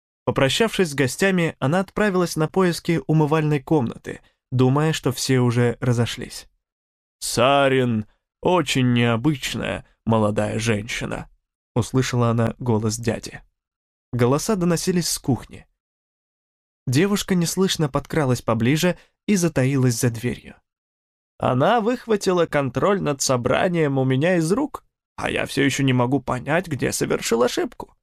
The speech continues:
Тебе следовало предупредить меня". "И дать тебе возможность вывернуться",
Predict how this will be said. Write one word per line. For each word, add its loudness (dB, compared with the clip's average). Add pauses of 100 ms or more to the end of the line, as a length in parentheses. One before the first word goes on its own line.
(340)
Тебе 0
следовало 2
предупредить 0
меня". -2 (640)
"И 2
дать 2
тебе 2
возможность 0
вывернуться", 0